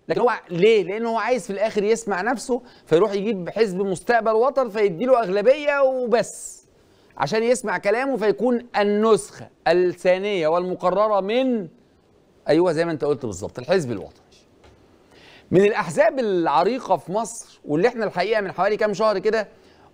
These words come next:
شفنا أو قلنا أو لقينا خبر، فقلنا: "نتمنى إن هذا الحزب يستعيد أمجاده"، حزب الوفد.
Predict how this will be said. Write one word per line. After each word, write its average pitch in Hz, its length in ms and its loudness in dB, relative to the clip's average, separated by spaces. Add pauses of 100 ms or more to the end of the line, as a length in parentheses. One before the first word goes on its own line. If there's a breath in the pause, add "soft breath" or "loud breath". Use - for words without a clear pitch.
(220)
شفنا 226 640 2
أو 175 300 2
قلنا 220 640 2
أو 180 280 0
لقينا 208 340 2
خبر، 220 500 0
فقلنا: 202 540 0
"نتمنى 180 640 0
إن 160 140 -2
هذا 170 260 0
الحزب 151 400 -4
يستعيد 143 760 0 (540 soft breath)
أمجاده"، 143 600 4 (1040)
حزب 147 260 -2
الوفد. 82 320 -10